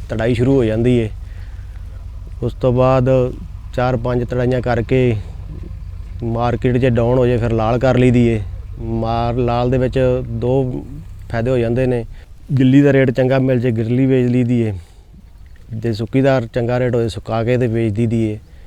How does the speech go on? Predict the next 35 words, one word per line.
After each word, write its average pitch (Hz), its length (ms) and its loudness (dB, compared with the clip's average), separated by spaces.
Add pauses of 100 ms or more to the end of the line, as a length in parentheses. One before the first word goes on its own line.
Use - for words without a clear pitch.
ਬਿਮਾਰੀਆਂ 135 840 4
ਦਾ 156 280 6
ਦਿੱਕਤਾਂ 135 360 2
ਆਉਂਦੀਆਂ 147 300 4
ਜੀ, 151 100 6
ਵੇਖੋ, 143 240 0
ਫੰਗੀਸਾਈਡ 135 540 2
ਹੋ 135 120 6
ਗਿਆ, 131 380 2
ਥ੍ਰਿਪਸ 123 300 0
ਹੋ 131 120 4
ਗਿਆ, 120 340 0 (560)
ਇਹਦੀਆਂ 127 480 0
ਫਿਰ 120 180 -2 (240)
ਸਪਰੇਵਾਂ 120 420 -4
ਕਰਕੇ 117 380 -2
ਤੇ 117 380 0 (720)
ਦੂਰ 110 300 -4
ਕਰੀ 117 200 0
ਦੀਆਂ 123 180 0
ਨੇ। 123 180 0
ਮਾ-, 120 600 -2
ਜ਼ਿਆਦਾ 120 340 0
ਦਿੱਕਤ 127 380 0 (520)
ਗੋਡੀ 120 300 0
ਚੋਕੀ 139 280 2
ਦੀ 135 120 4
ਆਉਂਦੀ 123 280 4
ਆ 131 80 4
ਜੀ, 127 240 2
ਨਦੀਨ 117 400 0
ਬਹੁਤ 127 260 0
ਹੋ 123 100 2
ਜਾਂਦਾ 120 280 0
ਵਿੱਚ, 110 320 -4